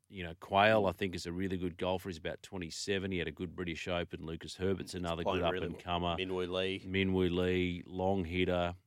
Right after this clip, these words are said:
Speaker 1: Um, his sister's going well, too.
Speaker 2: Mm.
Speaker 1: So, yeah, y-, you know what? Let's go agree. I'm
Speaker 2: Let's
Speaker 1: agreeing
Speaker 2: get a
Speaker 1: with you.
Speaker 2: second one out of you.
Speaker 1: Yeah.
Speaker 2: How about boxing?
Speaker 1: Boxing's in good
Speaker 2: Boxing
Speaker 1: shape.
Speaker 2: had Green Mundine, but really,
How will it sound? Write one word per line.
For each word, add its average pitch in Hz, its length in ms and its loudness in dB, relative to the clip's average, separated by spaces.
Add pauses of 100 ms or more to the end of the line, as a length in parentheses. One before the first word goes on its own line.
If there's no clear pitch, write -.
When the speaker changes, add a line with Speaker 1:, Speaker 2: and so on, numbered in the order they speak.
(120)
Speaker 1:
Um, 85 320 -6
his 76 120 -12
sister's - 300 -14
going - 260 -12
well, 85 180 -12
too. 101 220 -8 (100)
Speaker 2:
Mm. 90 160 -12
Speaker 1:
So, 131 420 10 (280)
yeah, 151 200 2
y-, - 280 -4 (320)
you 151 100 4
know 143 120 12
what? 139 160 12
Let's 123 160 2
go 90 140 4
agree. 73 280 -2 (880)
I'm 143 120 8
Speaker 2:
Let's 113 120 6
Speaker 1:
agreeing 87 180 6
Speaker 2:
get - 0 -
a 80 40 -2
Speaker 1:
with 73 80 -4
you. 78 40 -4
Speaker 2:
second 90 220 -2
one 82 120 -4
out 82 180 -6
of - 20 -10
you. 117 160 4
Speaker 1:
Yeah. 147 160 10 (200)
Speaker 2:
How 127 60 8
about 160 200 8
boxing? 143 400 6 (1400)
Speaker 1:
Boxing's 87 360 -8
in 71 60 -16
good 80 100 -8
Speaker 2:
Boxing 151 340 8
Speaker 1:
shape. 135 80 4
Speaker 2:
had 92 180 2
Green 107 260 6
Mundine, 95 600 0
but - 120 -10 (440)
really, 90 380 -2